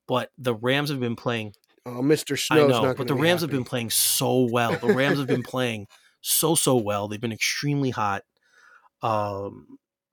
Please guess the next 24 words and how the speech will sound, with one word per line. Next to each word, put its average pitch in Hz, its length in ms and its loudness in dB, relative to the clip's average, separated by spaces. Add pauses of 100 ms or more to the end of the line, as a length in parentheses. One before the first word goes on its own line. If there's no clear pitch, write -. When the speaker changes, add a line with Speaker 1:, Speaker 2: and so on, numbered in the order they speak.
(380)
Speaker 1:
Cooper 165 380 0
Kupp, 143 460 -2
Puka, - 300 -14
Puka 175 220 -4
Nacua, 139 760 0
Stafford 156 420 -4
has 131 120 -4
been 131 200 0
ridiculous 139 640 -4
lately. 131 460 -4
He's 123 280 -14
some 160 180 -2
of 143 60 0
the 127 80 0
best 131 200 2
football 131 240 -4
I've, 120 220 -4 (380)
I 131 80 0
remember 127 480 0
him 107 160 -8
playing. 131 560 -2 (600)
Uh, 110 220 -6 (140)
I, 135 380 -2 (260)
I, 131 200 0